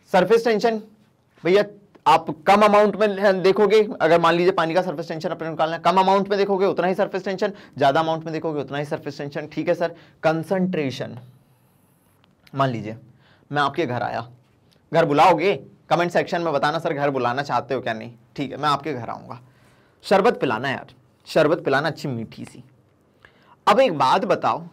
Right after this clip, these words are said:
अभी सुनना, अभी तुम तहलका मचने वाला है। मैं तुम्हारे घर आया, तुमने बोला सर कंसंट्रेशन, कोई भी कंसंट्रेशन टर्म ले सकते हो, नॉर्मेलिटी, मोलैरिटी,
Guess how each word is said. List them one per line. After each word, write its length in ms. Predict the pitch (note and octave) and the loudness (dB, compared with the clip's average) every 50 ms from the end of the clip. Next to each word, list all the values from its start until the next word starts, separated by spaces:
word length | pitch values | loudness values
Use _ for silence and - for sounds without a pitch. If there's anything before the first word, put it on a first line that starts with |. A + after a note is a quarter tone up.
| _ - | _ -8
अभी 140 | - E3 B3 | -6 -4 -4
सुनना, 380 | - - F3 G3+ G#3 D3 - - - _ _ _ _ _ _ _ _ _ _ _ _ _ _ _ - | -4 -4 -2 0 0 -2 -2 -4 -12 _ _ _ _ _ _ _ _ _ _ _ _ _ _ _ -4
अभी 160 | D3+ F3+ F3+ | -2 -2 -2
तुम 400 | - - F#3+ F#3 F#3+ G3 F#3 E3 | 0 -2 0 0 0 -2 -2 -4
तहलका 360 | - - E3 E3+ D#3+ D#3+ G3+ | 0 2 4 4 4 2 2
मचने 240 | F#3 E3+ F3 F#3+ G3 | 0 0 -2 -2 -2
वाला 220 | E3 C3 G#2 G2+ | -2 -2 -2 -4
है। 140 | E2+ A2+ - _ _ _ _ _ _ _ _ _ _ _ _ _ _ _ _ _ _ _ - | -8 -10 -14 _ _ _ _ _ _ _ _ _ _ _ _ _ _ _ _ _ _ _ -4
मैं 160 | D3 E3+ F#3+ | 0 0 0
तुम्हारे 300 | - F#3+ F#3 F#3 G3 F#3+ | 2 2 2 4 4 2
घर 160 | D3 D#3+ F3+ | 2 2 2
आया, 240 | F#3 F3 E3 C#3+ F3 | 4 4 4 2 0
तुमने 240 | - F#3 E3+ F3 F#3 | -2 -4 -4 -4 -4
बोला 200 | E3 E3+ F3+ F3+ | -2 -2 -4 -2
सर 160 | F3+ F#3+ F#3+ | -2 -4 -2
कंसंट्रेशन, 720 | F#3 E3+ D3 C#3 F3 D3+ C#3+ - A#2 A2 - - A2+ A2+ - - _ _ _ _ _ - | -2 -4 -4 -4 -6 -8 -8 -8 -10 -10 -10 -12 -16 -16 -18 -20 _ _ _ _ _ 0
कोई 120 | F3+ F#3+ | 2 2
भी 80 | G3+ G3 | 4 4
कंसंट्रेशन 540 | - E3+ D3 F#3 F3 D3+ D#3+ C#3+ E3 E3 C#3+ | 2 -2 -2 -2 -2 -2 -4 -6 -6 -4 -4
टर्म 160 | D3+ D3 D3 | -4 -2 0
ले 140 | C#3+ D3 C#3+ | 0 -2 -2
सकते 220 | - C#3 - D#3 | -2 -6 -6 -4
हो, 60 | D3 | -2
नॉर्मेलिटी, 460 | C#3 B2+ B2 B2+ C3+ C3+ C3+ B2 D#3 | -2 -2 -2 0 -2 -4 -4 -4 -6
मोलैरिटी, 640 | D3 C3 A#2+ A#2+ B2 B2+ B2+ B2+ B2+ C#3 C3+ C#3 | -6 -4 -4 -2 0 0 -2 -2 -4 -6 -8 -10